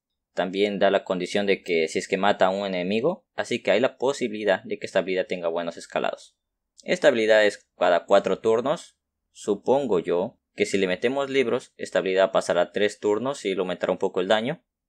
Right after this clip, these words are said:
Siguiente habilidad. Ataca a todos los enemigos, tiene un ochenta por ciento de probabilidad de aplicar un debuffo de bloquear habilidades activas durante dos turnos.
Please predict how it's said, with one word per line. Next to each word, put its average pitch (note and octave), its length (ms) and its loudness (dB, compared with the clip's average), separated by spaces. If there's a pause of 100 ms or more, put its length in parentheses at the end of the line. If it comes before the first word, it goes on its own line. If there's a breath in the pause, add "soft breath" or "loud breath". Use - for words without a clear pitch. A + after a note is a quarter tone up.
(160)
Siguiente D#3 440 0
habilidad. E2+ 400 2 (120)
Ataca - 400 0
a - 80 -4
todos D3 200 4
los D3 140 2
enemigos, C3+ 500 -2
tiene F#2 200 -4
un E2+ 60 -4
ochenta A2 420 -2
por G2 100 -2
ciento G2 280 -4
de F2+ 100 0
probabilidad B2 1040 0 (240)
de - 120 -2
aplicar B2+ 460 4
un E3 160 -2
debuffo A2 440 0
de F2+ 500 0 (100)
bloquear G2+ 580 4 (180)
habilidades A2 680 2
activas A#2+ 560 0
durante F2+ 320 0
dos F#2+ 240 -2
turnos. - 500 -2